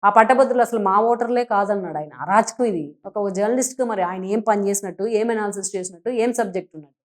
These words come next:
ఒక ఇంట్లో ఇప్పుడు నేను పట్టభద్రులను అయితే నేను కూడా మా పేరెంట్స్ని కూడా ఇన్‌ఫ్లుయెన్స్ చేస్తాను, "నేను నాకు నచ్చిన పార్టీకి ఓటేయమని" చెప్పేసి.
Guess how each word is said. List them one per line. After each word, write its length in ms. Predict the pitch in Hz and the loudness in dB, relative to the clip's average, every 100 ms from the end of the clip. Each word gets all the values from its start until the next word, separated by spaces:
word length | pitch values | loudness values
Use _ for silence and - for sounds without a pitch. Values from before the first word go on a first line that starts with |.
| _ _ _ - | _ _ _ -2
ఒక 100 | 214 | 0
ఇంట్లో 400 | 220 233 285 247 | 2 2 6 8
ఇప్పుడు 200 | 240 240 | 8 4
నేను 140 | 214 220 | 2 4
పట్టభద్రులను 640 | 220 233 247 240 247 233 | 4 4 6 4 2 0
అయితే 220 | 226 226 | 0 0
నేను 180 | 247 247 | 2 4
కూడా 140 | 262 | 4
మా 180 | 247 233 | 4 4
పేరెంట్స్ని 440 | 202 220 254 240 247 | 4 2 2 0 0
కూడా 140 | 247 | 0
ఇన్‌ఫ్లుయెన్స్ 340 | 226 233 220 | 0 0 2
చేస్తాను, 420 | 214 202 202 180 151 _ 208 | 0 0 -2 -4 -6 _ -6
"నేను 220 | 202 202 | -2 0
నాకు 220 | 196 208 | -2 -2
నచ్చిన 240 | 208 233 | -6 -2
పార్టీకి 340 | 220 214 202 185 | 2 2 0 -2
ఓటేయమని" 460 | 185 190 190 175 | -2 0 -2 -2
చెప్పేసి. 320 | 160 - 135 | -8 -12 -16